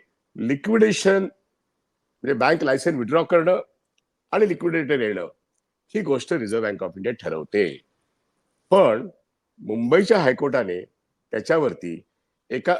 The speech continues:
एक अर्ज त्यांच्या जेव्हा समोर जेव्हा आला न्यायाधीशांसमोर, तेव्हा त्याच्यावरती त्यांनी स्टे दिलेला आहे.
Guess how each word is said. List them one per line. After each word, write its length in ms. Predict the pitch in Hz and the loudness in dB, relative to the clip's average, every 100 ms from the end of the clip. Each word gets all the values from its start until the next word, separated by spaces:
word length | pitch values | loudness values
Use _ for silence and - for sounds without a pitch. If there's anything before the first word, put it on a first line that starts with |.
| - | 0
एक 240 | 165 165 | -2 0
अर्ज 240 | 135 131 165 | 0 2 2
त्यांच्या 300 | 202 165 147 | 2 2 0
जेव्हा 180 | 143 127 | 0 0
समोर 260 | 123 117 | -2 -2
जेव्हा 240 | 113 107 98 | -2 -2 -2
आला 340 | 87 110 82 73 - | -4 -4 -4 -6 -10
न्यायाधीशांसमोर, 760 | 101 101 92 104 92 90 131 - _ _ _ | -6 -6 -4 -6 -6 -8 -8 -8 _ _ _
तेव्हा 200 | 113 139 | -4 -2
त्याच्यावरती 460 | 151 - 110 95 110 | -2 -4 -2 -4 -4
त्यांनी 220 | 104 156 | -4 -4
स्टे 300 | - - 110 | -4 -2 -2
दिलेला 340 | 87 82 82 | -2 -4 -6
आहे. 200 | 71 - | -8 -12